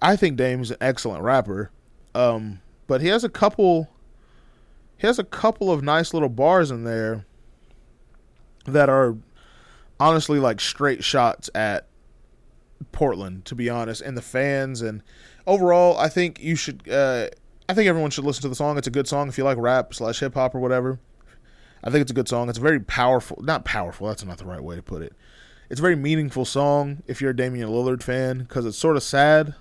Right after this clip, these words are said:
n-, knowing what he's gone through and knowing that he wanted to stay loyal, but knowing also that he, you go to the N B A to win, become a N B A champion,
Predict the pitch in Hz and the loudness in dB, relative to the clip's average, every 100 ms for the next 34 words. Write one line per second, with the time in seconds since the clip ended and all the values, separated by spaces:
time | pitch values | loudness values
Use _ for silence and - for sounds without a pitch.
0 | - - 113 - - 127 135 139 131 135 | -20 -16 -16 -16 -6 0 0 2 0 -2
1 | 123 120 127 127 139 139 123 123 139 135 | -2 -2 -2 -2 0 0 0 0 0 0
2 | 120 123 123 110 120 127 123 113 - 120 | -2 -4 -4 -4 -4 -4 -4 -8 -4 -2
3 | 113 113 123 127 123 _ - - _ _ | 0 0 0 0 -4 _ -20 -20 _ _
4 | - _ _ _ - - - - 131 135 | -20 _ _ _ -20 -20 -12 -4 0 2
5 | 135 117 113 117 127 127 120 110 - - | 2 2 0 0 2 0 2 -2 -4 -6
6 | 135 131 127 117 - - - - _ _ | -4 -4 -4 -8 -12 -20 -20 -20 _ _
7 | 117 135 151 143 139 127 127 123 117 123 | -6 2 4 4 0 0 0 0 -2 -4
8 | 113 117 139 123 117 104 _ - - - | -6 -4 -4 -4 -6 -8 _ -20 -14 -4
9 | 143 127 117 123 123 117 113 107 | 0 0 0 -4 -6 -4 -6 -6